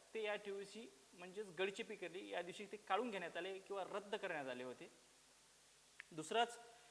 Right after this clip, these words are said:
म्हणजेच काय, संविधानाचे मूल्य जे की लोकशाही, स्वातंत्र्य, न्याय, समता ही धोक्यात नेली होती. तसेच त्यामुळे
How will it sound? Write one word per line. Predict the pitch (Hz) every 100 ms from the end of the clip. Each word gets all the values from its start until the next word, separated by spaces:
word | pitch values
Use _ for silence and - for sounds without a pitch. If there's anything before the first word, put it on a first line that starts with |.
| - -
म्हणजेच | 160 175 208
काय, | 240
संविधानाचे | 220 - 208 214 220 214
मूल्य | 202 214 214 214 220 - - - 143
जे |
की | 175 202 165
लोकशाही, | 185 208 226 233 208 233
स्वातंत्र्य, | - 160 - - 214 214 208
न्याय, | 147 170 185 214 254 - -
समता | - 208 196 - 196 247 - - - - - - - -
ही | 208 240 185
धोक्यात | 175 202 208
नेली | 175 135 123
होती. | 117 135 - - - - - - - - - - - - - - - - 220
तसेच | 202 208 226 -
त्यामुळे | 214 220 214 226